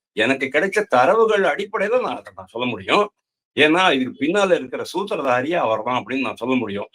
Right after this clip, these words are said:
அதனால இவங்க, இவங்க எல்லாருமே வெளியில வ-, வர, I mean, வெளியில வருவாங்க.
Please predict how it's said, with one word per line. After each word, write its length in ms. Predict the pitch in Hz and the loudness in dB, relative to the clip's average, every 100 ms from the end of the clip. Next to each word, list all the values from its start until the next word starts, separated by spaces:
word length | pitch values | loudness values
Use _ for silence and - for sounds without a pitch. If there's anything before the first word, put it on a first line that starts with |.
| _ - | _ -2
அதனால 300 | 151 202 180 | 2 2 0
இவங்க, 380 | 127 175 180 156 | -2 -2 -2 0
இவங்க 320 | 156 202 180 | 0 2 0
எல்லாருமே 560 | 139 185 196 175 208 233 | 0 0 0 0 0 2
வெளியில 280 | 160 190 | 0 0
வ-, 440 | 160 127 117 117 - 98 | 0 0 -2 -6 -10 0
வர, 180 | 156 170 135 113 107 104 104 _ _ | 2 2 -2 -4 -4 -4 -6 _ _
I 100 | 147 | -2
mean, 160 | 151 135 | 0 0
வெளியில 280 | 123 185 165 | -2 0 0
வருவாங்க. 500 | 123 156 143 104 | 2 4 4 2